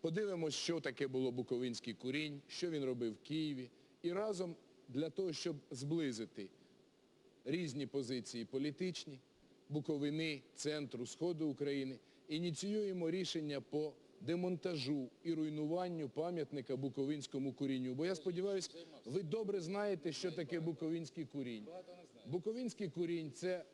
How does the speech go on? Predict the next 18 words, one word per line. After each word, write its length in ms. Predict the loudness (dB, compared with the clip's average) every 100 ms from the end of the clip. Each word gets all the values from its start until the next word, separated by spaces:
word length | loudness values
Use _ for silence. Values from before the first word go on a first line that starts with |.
| -20 -20 -14
загін 540 | -2 0 0 0 -2 -4
української 680 | -4 0 0 -2 -2 0 0
окупаційної 760 | -2 -2 -2 0 -2 0 -2
поліції, 640 | 0 0 0 -2 -4 -8
сформований 680 | -8 -4 -2 2 2 2 0
з 60 | -2
членів 440 | 0 0 2 0 0
оун 340 | 2 2 2
упа, 400 | -2 -2 -2 -2 -8 -20 -20 -10
який... 580 | -2 -2 -2 0 0 0 -4 -20 -20 -20 -20 -20 -20 -20 -20 -18 -12
в 380 | -8 -2 0 0
вересні 580 | -2 -2 0 0 -2 -6
сорок 420 | -2 0 0 -2
першого 460 | -2 -2 -2 -2 0
року 400 | 0 0 -4 -6
за 220 | -4 -4 -2
три 300 | 0 0 0
дні 380 | -2 -4 -4